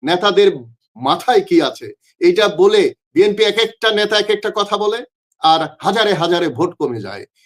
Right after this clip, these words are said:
নিয়ে বিএনপি আট হাজারের মতো বহিষ্কার করেছে, আরো কয়েক হাজার নিজেরা স্বেচ্ছায় বিএনপি ত্যাগ করে অন্য দলে, দলে দলে চলে যাচ্ছে। তো সুতরাং এই যে বি-, আওয়ামী লীগকে শেল্টার দেওয়ার যে প্রচেষ্টা চলছে,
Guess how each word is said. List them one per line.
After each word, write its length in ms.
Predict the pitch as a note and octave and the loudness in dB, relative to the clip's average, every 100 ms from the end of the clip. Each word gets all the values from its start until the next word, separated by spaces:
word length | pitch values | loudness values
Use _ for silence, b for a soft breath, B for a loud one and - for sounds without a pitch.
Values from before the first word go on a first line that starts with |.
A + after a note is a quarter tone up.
| _ | _
নিয়ে 300 | A#2 D#3+ G3+ | 0 2 2
বিএনপি 680 | F#3+ C#3+ C#3 G3 G3+ G#3 G#3 G#3 _ - | 0 0 4 4 2 0 0 0 _ -4
আট 200 | F3+ F#3 | -2 0
হাজারের 320 | G#3 G#3+ G#3 | 0 2 0
মতো 180 | G#3 G3+ | 2 2
বহিষ্কার 400 | G3 G3 A#3 A3+ | 2 0 -6 -4
করেছে, 400 | A3+ A3 B3 B3+ - | -4 -2 -2 -4 -8
আরো 220 | - F#3 G3+ | -2 0 0
কয়েক 300 | G3 G3 F#3+ | 2 0 0
হাজার 240 | F#3+ G3+ | 0 2
নিজেরা 400 | F3+ G3 G3 F#3 | 2 4 4 2
স্বেচ্ছায় 520 | - A3 A3 G#3 F3 - _ _ | 0 -2 -2 -2 -2 -4 _ _
বিএনপি 400 | C#3 F3+ F3+ F3 | 0 2 4 4
ত্যাগ 200 | F3 G3 G3 | 4 2 2
করে 160 | F#3 E3 | 0 2
অন্য 280 | D#3+ G3 | 0 0
দলে, 320 | F3 E3 D#3+ B2+ | 2 2 0 0
দলে 240 | D3 F3 | 0 2
দলে 200 | F3 D#3 | 2 0
চলে 240 | C#3+ D#3 C#3 | -2 -4 -4
যাচ্ছে। 400 | A2 - G2 - _ b b | -6 -14 -18 -18 _ b b
তো 80 | C#3 | -8
সুতরাং 520 | - F3+ A3+ F3 A2 _ _ _ _ - | -2 0 2 0 -4 _ _ _ _ -4
এই 160 | D#3 E3+ | 0 2
যে 160 | G3+ G#3+ G#3+ _ _ _ _ _ _ _ _ _ C3 A#2+ | 2 0 -4 _ _ _ _ _ _ _ _ _ -16 0
বি-, 220 | E3+ G#3 | 4 4
আওয়ামী 480 | C#3+ D3 G3 A3+ A3 | 0 0 2 2 0
লীগকে 300 | A3 A3 A#3+ | -4 -6 -8
শেল্টার 460 | - G3 G3 G#3+ F#3+ | -2 -2 -2 -4 -2
দেওয়ার 240 | G#3+ G3+ | 0 0
যে 140 | F3+ F3+ | 0 0
প্রচেষ্টা 580 | E3+ D#3 G#3+ G#3 F#3 | -2 -4 -4 -4 -8
চলছে, 420 | E3+ E3 F3 - | -6 -4 -4 -6